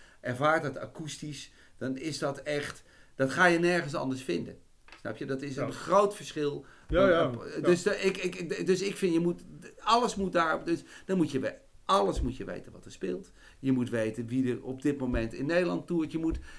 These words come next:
Speaker 1: en, en zij maken gewoon, het is gewoon zijn fe-, ik had hier, dit was heel grappig en, eh, een beetje pijnlijk, dit, deze discussie met Hans, eh, Goedkoop. Die kent hem en die hadden
Speaker 2: Ja.
Speaker 1: hem toen op een gegeven moment geadviseerd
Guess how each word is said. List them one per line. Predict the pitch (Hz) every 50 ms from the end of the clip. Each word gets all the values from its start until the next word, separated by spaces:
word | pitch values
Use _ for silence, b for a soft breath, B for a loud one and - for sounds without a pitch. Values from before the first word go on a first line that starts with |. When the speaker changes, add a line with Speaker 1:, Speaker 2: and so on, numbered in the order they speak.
| B B B
Speaker 1:
en, | - 170 175 156
en | 156 156 147
zij | 135 175 170 165 147
maken | 117 101 98 98 98 104
gewoon, | 98 101 107 101 98 101 104 110 117 113 - B B B B
het | B 151 131
is | 170 147 -
gewoon | - 123 120 110
zijn | 98 110 107
fe-, | - - 175 156 -
ik | 147 143 -
had | 143 139 139
hier, | 147 135 127 120 117
dit | 123 120 117 - 113
was | 113 117 113 -
heel | 117 123
grappig | 131 123 - 139 123 117 - - - -
en, | 101 98 95
eh, | 104 101 -
een | 113 110
beetje | 107 107 104 - -
pijnlijk, | - 104 95 95 101 113 113 - - -
dit, | 123 123 117 - - - - 110
deze | - 117 120 113 113
discussie | 107 110 107 - - 135 127 - - 113
met | 110 107 - -
Hans, | 92 98 110 113 113 - - -
eh, | 104 98 92 87
Goedkoop. | - - 87 - - 127 107 107 - B B B B B B
Die | B 113 113
kent | - - 110 123 131 135
hem | 107 90 90 90 90
en | - 123 120
die | 113 113 104
hadden | 107 117 117 110 101
Speaker 2:
Ja. |
Speaker 1:
hem | 110 113 117
toen | - 120 110
op | - - 101
een | 101
gegeven | - - 113 113 - -
moment | 95 95 -
geadviseerd | - - - - - - - 95 92 - 120 117 104 101 -